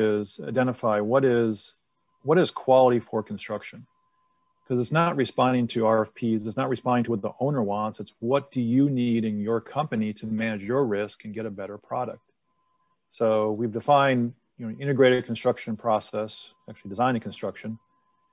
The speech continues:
and really trying to drive that. But then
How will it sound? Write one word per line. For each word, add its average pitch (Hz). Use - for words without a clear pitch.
and 113
really 143
trying 135
to 110
drive 117
that. 104
But 113
then 120